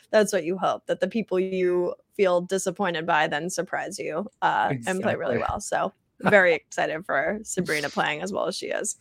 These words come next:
Speaker 2: Very,
Speaker 1: Um,
Speaker 2: very hyped for
Speaker 1: yeah.
Speaker 2: that. Yep.
Speaker 1: Yeah. She's playing
Speaker 2: Um,
Speaker 1: great.
Speaker 2: someone else has been playing really well. Um, her hoop, her hoop stat did the,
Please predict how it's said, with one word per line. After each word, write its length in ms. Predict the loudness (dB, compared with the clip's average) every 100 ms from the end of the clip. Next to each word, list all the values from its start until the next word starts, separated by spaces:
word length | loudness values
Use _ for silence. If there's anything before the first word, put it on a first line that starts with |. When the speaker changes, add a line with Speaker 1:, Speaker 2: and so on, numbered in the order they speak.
| -16 -20 -12
Speaker 2:
Very, 640 | -6 4 8 10 8 4
Speaker 1:
Um, 100 | 2 4
Speaker 2:
very 240 | 6 6
hyped 260 | 4 -2 0
for 60 |
Speaker 1:
yeah. 240 | 0 2 0
Speaker 2:
that. 80 | -4 _ _ _ -12
Yep. 160 | -12 _
Speaker 1:
Yeah. 140 | -6 -6 -8
She's 400 | -18 -20 _ 0
playing 280 | 2 4 4
Speaker 2:
Um, 20 |
Speaker 1:
great. 320 | 2 0 -2 -8 -20 _ _ _ 2
Speaker 2:
someone 260 | 6 8
else 220 | 8 6
has 80 | 2
been 220 | -2 -2
playing 500 | 2 2 2 0 -2 -2
really 280 | 0 2 2
well. 480 | 2 2 0 -2 -2
Um, 460 | 0 0 -2 -6 -2
her 120 | 0
hoop, 340 | 2 0 _ -6
her 140 | -2 0
hoop 220 | -2 -4
stat 260 | -2 -2
did 160 | -2 -2
the, 320 | 0 0 -2